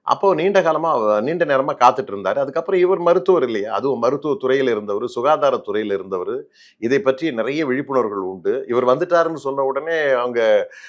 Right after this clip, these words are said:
ரெட்டி தரப்புல இருந்து எல்லாமே வந்து இந்த தலைமை, அந்த அப்போலோவினுடைய தலைமை மருத்துவர்கள் இருந்து எல்லாருமே வந்துட்டாங்க. அவங்க இவர்கிட்ட மு-, விரிவா விவரிச்சாங்க. "இது ஒண்ணும் பெரிய விஷயம் இல்லைங்க, அவர் வந்து செக்கிங் தான் வந்திருக்காரு, அதுல எந்த விதமான பாதிப்பும் இல்லை." உடல்நிலை தெ-, தெரிந்து கொண்டார்.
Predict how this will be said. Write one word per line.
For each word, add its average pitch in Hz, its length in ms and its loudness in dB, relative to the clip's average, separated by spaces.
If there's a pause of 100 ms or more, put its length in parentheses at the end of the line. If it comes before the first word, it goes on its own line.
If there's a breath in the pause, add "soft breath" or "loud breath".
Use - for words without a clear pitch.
(140 loud breath)
ரெட்டி 123 320 -2
தரப்புல 127 340 2
இருந்து 131 240 -4
எல்லாமே 127 480 0
வந்து 107 260 -6
இந்த 90 500 -2
தலைமை, 127 300 -2 (600 soft breath)
அந்த 95 500 -2
அப்போலோவினுடைய 135 640 0
தலைமை 123 300 -2
மருத்துவர்கள் 107 520 -4
இருந்து 131 240 -10
எல்லாருமே 104 460 0
வந்துட்டாங்க. 90 460 -6
அவங்க 143 300 -2
இவர்கிட்ட 143 360 -2
மு-, 117 240 0
விரிவா 147 380 4
விவரிச்சாங்க. 110 680 -4
"இது 113 160 -6
ஒண்ணும் 127 340 -6 (440 soft breath)
பெரிய 127 280 0
விஷயம் 107 360 -4
இல்லைங்க, 90 200 -8
அவர் 143 260 0
வந்து 110 240 -2 (120)
செக்கிங் 131 260 -6
தான் 120 140 2
வந்திருக்காரு, 101 540 -2
அதுல 107 240 -8
எந்த 101 180 -4
விதமான 104 280 -4
பாதிப்பும் 110 400 -2
இல்லை." 202 200 -10
உடல்நிலை 202 460 2
தெ-, 113 300 2
தெரிந்து 139 320 -2
கொண்டார். 101 480 -4